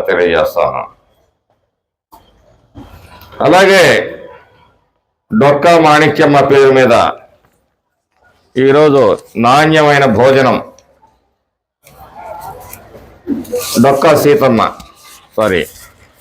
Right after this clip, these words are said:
నాణ్యమైన భోజనం విద్యార్థులకు అందిస్తా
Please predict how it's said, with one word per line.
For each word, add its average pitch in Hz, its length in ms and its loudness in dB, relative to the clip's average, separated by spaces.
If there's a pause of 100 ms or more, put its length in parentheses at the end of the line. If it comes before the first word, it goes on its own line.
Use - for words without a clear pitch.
(1000)
నాణ్యమైన 175 600 2 (120)
భోజనం 156 380 2 (460)
విద్యార్థులకు 123 680 0
అందిస్తా 110 400 0